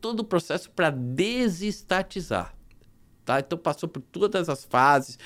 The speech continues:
audiência pública, Tribunal de Contas, e o Tribunal de Contas fez algumas recomendações. "Ó, se vocês quiserem continuar, tem que fazer isso, fazer isso, fazer isso, fazer isso." Cheguei pra Infra S A e falei, "Tá bom,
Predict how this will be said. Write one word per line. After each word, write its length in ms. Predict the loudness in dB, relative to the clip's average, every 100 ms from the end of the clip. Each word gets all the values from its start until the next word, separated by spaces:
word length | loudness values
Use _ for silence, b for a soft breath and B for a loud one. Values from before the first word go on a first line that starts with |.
| B B
audiência 460 | 2 2 -2 -2
pública, 580 | 0 4 6 6 4 0
Tribunal 440 | -2 0 4 4
de 120 | 2 -2
Contas, 600 | 4 6 6 2 -4 -8 B B
e 60 | -6
o 60 | -2
Tribunal 260 | 2 2
de 100 | 2
Contas 300 | 2 0 0
fez 180 | -4 -2
algumas 360 | -2 0 0 0
recomendações. 720 | -4 -2 -2 0 -2 2 4
"Ó, 100 | 4
se 80 | 2
vocês 260 | -6 -6
quiserem 440 | -4 -2 0 -2 -2
continuar, 580 | -4 -2 6 8 6 B B B
tem 80 | -4
que 80 | 0
fazer 220 | -2 -2
isso, 280 | -4 -4 0
fazer 220 | 0 2
isso, 140 | 0
fazer 280 | 0 0 -2
isso, 60 | -2
fazer 220 | -2 -2
isso." 240 | -4 -8 -20 _ -12
Cheguei 380 | -4 -4 -2
pra 180 | -2 -2
Infra 240 | -2 -4 -4
S 160 | -2
A 40 | -4
e 20 |
falei, 240 | -4 -6
"Tá 160 | -2 0
bom, 280 | 2 0